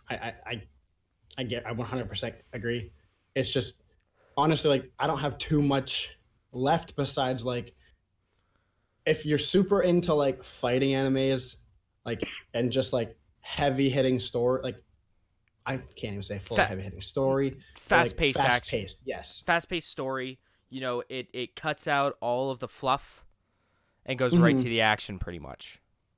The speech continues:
Speaker 1: Yeah. And, like, saying that, I believe we had said something already earlier, but, like, most animes have, like, some form of build-up for the first episode, and then you start seeing this shit was directly into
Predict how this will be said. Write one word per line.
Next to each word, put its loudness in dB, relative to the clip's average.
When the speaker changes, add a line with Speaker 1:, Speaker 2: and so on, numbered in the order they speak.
Speaker 1:
Yeah. 0
And, 2
like, 2
saying 4
that, 4
I 0
believe 2
we 2
had 2
said 0
something 0
already 2
earlier, 4
but, 6
like, 4
most 4
animes 4
have, -2
like, 2
some 0
form 2
of -2
build-up 2
for -4
the 0
first 2
episode, 2
and 2
then 2
you 2
start 0
seeing 0
this -2
shit 4
was -2
directly -2
into -4